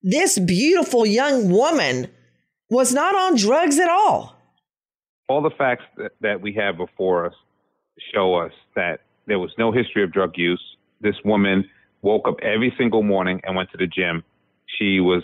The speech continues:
Speaker 2: a health nut. She was into all of good food eating. Her and her mother talked about traveling the world. They often travel the world, her, her mom, her grandmother. And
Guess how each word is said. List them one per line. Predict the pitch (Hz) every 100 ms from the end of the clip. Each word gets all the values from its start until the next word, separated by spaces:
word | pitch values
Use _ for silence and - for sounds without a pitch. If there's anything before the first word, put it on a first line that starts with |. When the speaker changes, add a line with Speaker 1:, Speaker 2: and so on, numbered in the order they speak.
| - 90
Speaker 2:
a | 90
health | 117 120 -
nut. | 92 87 92 _ _ _ - -
She | 104 98
was | 92 90 -
into | 113 120 - 117 101 - -
all | 107 120 123 117 _
of | 110 104 98 87 _ _ _ _ -
good | 131 123 -
food | 120 117
eating. | 107 110 107 107 107 _ _ _
Her | 117
and | 117
her | 113
mother | 104 107 107 101
talked | - 101 92
about | 95 90 90 -
traveling | - 113 113 113 110
the | 104
world. | 98 95 95 - _ -
They | 92
often | 107 113 - 101
travel | - 92 90
the | 87
world, | 82 87 87 95
her, | 104 104
her | 98
mom, | 90 92 92
her | 85
grandmother. | 87 92 90 85 85 85 - _ _ _ _
And | 101 98 98